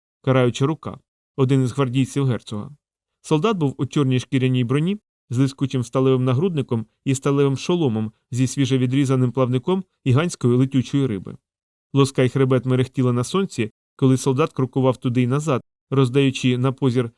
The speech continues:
без жодних зусиль удари обшитим залізом ціпком. Нікавецо стояв на невеликій, але стійкій платформі.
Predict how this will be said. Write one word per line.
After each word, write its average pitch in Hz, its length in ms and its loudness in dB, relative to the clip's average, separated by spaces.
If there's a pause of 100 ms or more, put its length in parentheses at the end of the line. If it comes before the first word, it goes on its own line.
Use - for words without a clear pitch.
(140)
без 127 320 0
жодних 123 360 0
зусиль 180 360 -2 (380)
удари 175 300 2
обшитим 143 400 -2
залізом 131 380 0
ціпком. - 500 -12 (480)
Нікавецо 135 480 2
стояв 131 380 0
на 131 120 2
невеликій, 131 580 0
але 131 260 2
стійкій 135 420 -2
платформі. 107 580 -6